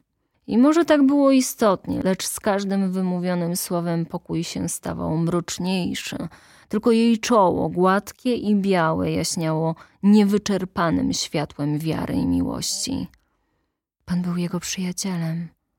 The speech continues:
ciągnęła. „Przyjacielem”, powtórzyła trochę głośniej. „Pan musiał być jego przyjacielem, jeśli panu to powierzył,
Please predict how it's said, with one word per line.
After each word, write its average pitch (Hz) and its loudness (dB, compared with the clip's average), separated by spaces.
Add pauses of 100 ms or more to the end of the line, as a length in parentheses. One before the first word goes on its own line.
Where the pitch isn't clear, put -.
(440)
ciągnęła. 165 -4 (720)
„Przyjacielem”, 196 -2 (840)
powtórzyła 165 -2
trochę 165 -6
głośniej. 160 -6 (760)
„Pan 208 4
musiał 214 4
być 165 -4
jego 175 -2
przyjacielem, 170 -4
jeśli 170 -6
panu 170 -2
to 175 -8
powierzył, 165 -4